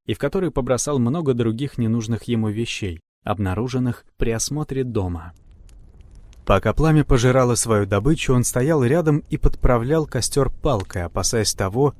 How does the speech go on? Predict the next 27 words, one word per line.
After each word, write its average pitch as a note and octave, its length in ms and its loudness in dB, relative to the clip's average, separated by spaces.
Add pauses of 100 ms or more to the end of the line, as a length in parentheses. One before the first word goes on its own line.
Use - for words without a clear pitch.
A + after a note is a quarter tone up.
что - 240 -2
от F2 120 -4
резкого A2 440 -2
порыва G2 420 0
ветра A2 400 -4
может A#2+ 380 -2
ненароком A#2 500 -2
вылететь C3 440 -4
какая-нибудь A#2+ 680 -2
искра, D3+ 440 -4 (180)
которая C#3 360 0
перекинется B2+ 640 0
на A#2 140 2
окружающую A#2 680 -4
траву. A2 460 -4 (300)
В - 60 -4
столь F#2+ 240 4
необычно F#2+ 680 0
засушливое G2+ 680 0
лето C#3+ 260 -2
это C#3 200 0
могло C3 320 0
бы B2 100 0
обернуться A#2+ 480 -2
весьма A#2+ 360 0
тяжкими A2 560 -2
последствиями. G#2 960 -4